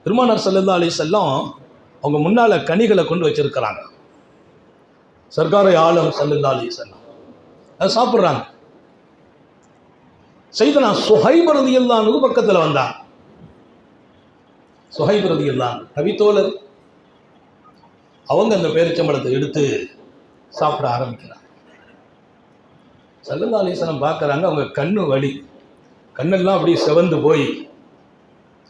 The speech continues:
கனமா இருக்கு, கண்வலியில பாதிக்கப்பட்டிருக்கிறாங்க. பெருமானார் கேட்டாங்க, "அத்தாக்குலு தமர் ஒபிக்க ரமத்?" "கண்வலி இருக்கப்பா,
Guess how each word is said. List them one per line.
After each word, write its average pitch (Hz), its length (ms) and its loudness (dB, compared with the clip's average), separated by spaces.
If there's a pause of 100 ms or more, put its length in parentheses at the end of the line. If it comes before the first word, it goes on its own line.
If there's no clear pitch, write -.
(320)
கனமா 170 300 0
இருக்கு, - 320 -4 (840)
கண்வலியில 262 460 2
பாதிக்கப்பட்டிருக்கிறாங்க. 220 920 2 (1600)
பெருமானார் 190 420 0
கேட்டாங்க, 143 640 -4 (560)
"அத்தாக்குலு 220 540 0
தமர் - 540 2 (1500)
ஒபிக்க 190 360 2
ரமத்?" 254 440 2 (1400)
"கண்வலி 240 580 0
இருக்கப்பா, 143 480 -2